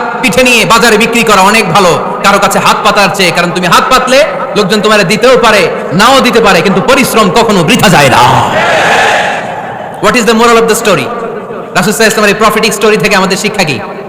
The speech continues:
বিশ্বনবী বললেন, "যাও, কাঠ কেটে নিয়ে আসো। লা উরিদু আন আরাকা খামসাতা আশারা আইয়াম।" সামনের পনেরো দিন আমি যেন আমার চোখ দিয়ে তোমারে আমার আশেপাশে ঘুরঘুর করতে না দেখি। সাহাবী চলে গেলেন, কাঠ কাটতে আরম্ভ করলেন, বাজারে বিক্রি করতে আরম্ভ করলেন।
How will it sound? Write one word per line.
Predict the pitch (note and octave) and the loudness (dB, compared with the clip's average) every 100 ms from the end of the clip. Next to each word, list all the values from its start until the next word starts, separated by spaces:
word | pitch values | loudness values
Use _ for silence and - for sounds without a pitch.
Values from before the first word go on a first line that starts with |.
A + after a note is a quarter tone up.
| - - - - | -14 -14 -12 -4
বিশ্বনবী | F#3+ G3+ F#3 D#3+ A2+ - - D3+ | -2 0 0 0 -2 -10 -8 -2
বললেন, | F#3+ F3+ | 0 2
"যাও, | F#3 G3 D3+ - - - - - - - - - | 4 4 2 0 -6 -8 -8 -8 -8 -8 -10 -4
কাঠ | G#3 A#3+ | 0 2
কেটে | A#3 A3 | 2 2
নিয়ে | A3 G#3 | 2 2
আসো। | F#3 F3 A#2 - - - - - | 2 0 -2 -4 -8 -8 -10 -4
লা | G#3 C#4 | 0 2
উরিদু | C#4+ D#4 D4+ | 4 2 2
আন | D4 | 2
আরাকা | C4+ C#4 C4+ C4 | 4 4 4 2
খামসাতা | B3 C4+ C4 G3+ | 2 0 0 2
আশারা | G#3+ - A#3 | 2 2 2
আইয়াম।" | A#3 A3+ F#3+ - - - - | 4 4 2 0 -6 -6 -2
সামনের | G3+ A3 G3 | 0 0 0
পনেরো | G#3+ G#3+ G#3 | 0 2 2
দিন | G3+ F#3 | 2 2
আমি | F#3+ | 2
যেন | F#3 | 2
আমার | F#3 | 0
চোখ | F3 F#3+ | 0 -2
দিয়ে | E3 F3+ | -2 -2
তোমারে | F3 E3+ | 0 2
আমার | E3 F3+ | 2 2
আশেপাশে | E3+ - - | 2 0 -2
ঘুরঘুর | D3 E3+ G3 G3+ | 0 2 2 2
করতে | F#3+ - D#3+ | 0 0 0
না | C#3 | 0
দেখি। | C3 - - - - | -2 -6 -8 -10 -10
সাহাবী | - F#3 F3+ | -2 2 2
চলে | F3+ E3+ | 2 0
গেলেন, | D3 A#2+ G#2+ F3+ - - | 0 -2 -4 -8 -10 -2
কাঠ | F#3 G3 | 0 2
কাটতে | A3 G3 | 0 2
আরম্ভ | G#3 G#3 G3+ | 2 2 0
করলেন, | G3 F#3 G3 - - | 0 0 -2 -6 -2
বাজারে | F#3+ G#3 G3+ | 0 2 0
বিক্রি | G#3+ A3 | 0 0
করতে | A3+ A#3 | 2 2
আরম্ভ | G#3+ G#3 G3+ | 2 2 0
করলেন। | G3 E3+ | 0 -2